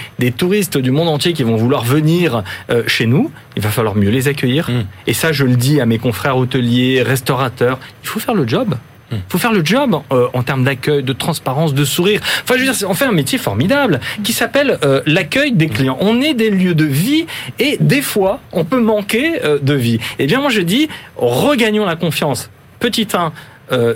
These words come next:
Speaker 1: de nos clients, déjà les locaux,
Speaker 2: Hmm.
Speaker 1: parce que si on sait servir les locaux, on sera servir les touristes. Et petit deux, euh, nos salariés, et il est urgent de le mettre en place.
Speaker 2: Il va falloir beaucoup de saisonniers, euh, pour ça, euh, cette année.
Speaker 1: Oui.
Speaker 2: J'imagine même pas pour l'année prochaine, dans ce cas-là, avec les Jeux Olympiques. Là, ça sera plus trois cent mille
Speaker 1: C'est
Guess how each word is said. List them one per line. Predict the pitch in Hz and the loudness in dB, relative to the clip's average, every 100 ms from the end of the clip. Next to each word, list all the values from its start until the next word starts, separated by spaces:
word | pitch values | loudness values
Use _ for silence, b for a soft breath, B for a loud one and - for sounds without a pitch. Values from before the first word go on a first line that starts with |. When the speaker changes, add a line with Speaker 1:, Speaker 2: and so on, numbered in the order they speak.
| 113 | -2
Speaker 1:
de | 110 104 156 156 - | -2 2 2 2 0
nos | 117 117 | 0 0
clients, | - 202 190 180 135 | 0 0 2 2 0
déjà | 117 139 156 | 0 0 0
les | 110 | 0
locaux, | 101 131 - - | -2 -2 -4 -6
Speaker 2:
Hmm. | 120 117 92 - | -6 -6 -8 -8
Speaker 1:
parce | - | -4
que | 98 | -2
si | - | -2
on | 131 | -2
sait | - | -2
servir | 104 113 107 | -2 0 0
les | 104 | 0
locaux, | 101 95 | 0 0
on | 107 | -2
sera | 95 113 | -2 -4
servir | 98 101 104 | -4 -2 0
les | 95 | -2
touristes. | 95 104 208 B B B - | 0 0 0 B B B -4
Et | 107 | -2
petit | 107 92 | -2 -2
deux, | 92 127 190 B - 92 | 0 2 2 B -6 -2
euh, | 98 98 | 0 2
nos | 107 | 2
salariés, | 110 110 92 92 107 165 190 B - | 2 0 0 2 2 2 -2 B 0
et | 123 | 2
il | 113 | 2
est | |
urgent | 123 127 147 | 2 2 2
de | 156 | 2
le | 123 | 0
mettre | 123 104 | 0 -2
en | |
place. | 95 95 135 | -4 -6 -4
Speaker 2:
Il | |
va | 123 | -4
falloir | 117 120 113 | -2 -2 -2
beaucoup | 123 143 | -4 -4
de | |
saisonniers, | - 123 120 123 127 | -2 0 0 0 0
euh, | 110 | 0
pour | 117 107 | -2 -4
ça, | 127 117 | -2 0
euh, | 104 | -2
cette | 95 107 107 | -2 -2 0
année. | 135 | 0
Speaker 1:
Oui. | 247 B B - | 0 B B -4
Speaker 2:
J'imagine | 101 120 120 113 113 | 0 2 2 2 0
même | 113 117 120 | 0 0 -2
pas | 160 | -4
pour | 139 104 | -2 -2
l'année | 101 101 | -2 -4
prochaine, | - 120 165 147 101 101 | -2 0 0 0 -2 -4
dans | 101 | -4
ce | 98 | -2
cas-là, | 113 110 | -2 -2
avec | 98 98 | -2 -2
les | 117 | -2
Jeux | 101 104 | 0 2
Olympiques. | 104 107 117 101 - - | 2 0 -2 -4 -8 -4
Là, | 120 | -2
ça | 120 | -2
sera | 117 107 | -2 -2
plus | 143 | -2
trois | 139 113 | -2 -2
cent | - 117 | -2 -2
mille | |
Speaker 1:
C'est | 113 | 2